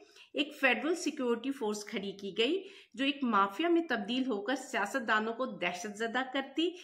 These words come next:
इन्हें अगवा करवाती रही और इनके सियासी जलसों को दरहम बरहम करती रही। बिल्कुल यही हुआ था, नाइनटीन सेवेंटी सेवन में ये हुआ। दो हज़ार चौबीस में हमने अपनी आंखों से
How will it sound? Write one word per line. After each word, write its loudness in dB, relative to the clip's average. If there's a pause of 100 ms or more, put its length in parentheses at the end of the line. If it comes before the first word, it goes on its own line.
(180)
इन्हें 4
अगवा 2
करवाती 4
रही 2
और -2
इनके 0
सियासी 0
जलसों -2
को -2
दरहम 2
बरहम 0
करती -2
रही। 0 (340)
बिल्कुल 2
यही 4
हुआ 4
था, -2
नाइनटीन -2
सेवेंटी -6
सेवन -2
में 4
ये -2
हुआ। -2
दो 2
हज़ार 0
चौबीस -2
में 0
हमने -2
अपनी -6
आंखों 4
से -4